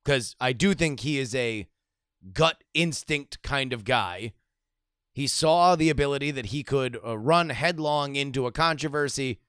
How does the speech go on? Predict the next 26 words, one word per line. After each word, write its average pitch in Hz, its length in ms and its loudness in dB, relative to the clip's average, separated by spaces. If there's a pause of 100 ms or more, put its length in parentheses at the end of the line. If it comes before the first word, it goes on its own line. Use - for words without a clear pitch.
(300)
and 165 160 2
he 151 80 0
did. 107 360 -6 (420)
It 131 120 2
exploded 160 640 2
bigger 139 360 2
than 123 260 -4
he 117 140 -4
could 180 180 4
have, 170 160 4
and 139 160 -4
now 147 280 0
he 139 120 -4
spends 131 380 -6
the 127 100 -4
next 127 340 -6 (380)
three 170 220 4
days 135 400 2
basically 127 580 0
just 117 240 -6
trying 127 300 0
to 120 380 -8
continue 233 440 -2
the 180 80 -2
controversy 135 800 -2 (340)
while 135 640 2